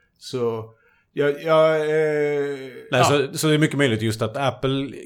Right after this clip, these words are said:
Speaker 2: kanske inte kan, vad ska vi säga, konkurrera på de delarna mot,
Speaker 1: Nej.
Speaker 2: men det spelar ingen roll.
Speaker 1: Nej, det spelar ingen roll, för de kommer ju, nej, nej.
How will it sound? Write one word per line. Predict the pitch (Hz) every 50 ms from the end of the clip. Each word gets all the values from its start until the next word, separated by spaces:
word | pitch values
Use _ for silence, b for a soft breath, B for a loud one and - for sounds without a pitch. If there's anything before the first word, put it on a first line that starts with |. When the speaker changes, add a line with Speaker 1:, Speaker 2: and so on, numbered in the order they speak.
| -
Speaker 2:
kanske | - 135 123 117 104 - 120
inte | 117 123 120 120 110 113 - 120 107
kan, | 110 - 120 113 107 104 101 98 101 98 - - - _ _ _ _ _ _ _ - - - _ _ _ _
vad | - - 120 117 107
ska | - 113
vi | 101
säga, | - 120 98 90 - _ _ _ _ _ _ _ _ - - - - -
konkurrera | - - 135 127 123 - - 120 117 139 120 110 101 104 - - _ _ _ -
på | 131
de | 107 104 131 143 147 135 135 127 123 - _ _ _ _ _ _ _ _ _ _ _ _ _ _
delarna | 175 127 107 123 117 98 87 82 82 85 92 98 - _ _ _ _ -
mot, | - 110 104
Speaker 1:
Nej. | 151 139 107 - - - _ _ _ _
Speaker 2:
men | - 127 127 127 127 120 113
det | 113
spelar | 110 - 120 107 113
ingen | 117 104 90
roll. | 107 95 - - -
Speaker 1:
Nej, | 170 156 143 135
det | 127 120
spelar | - - 127 113 107
ingen | 104 98 95 95
roll, | 92 - 104 98
för | - 131
de | 131 127 123 120
kommer | - 131 120 123
ju, | 120 120 113 113 110 113 110 104 92
nej, | 113 107 101 95
nej. | 87 - _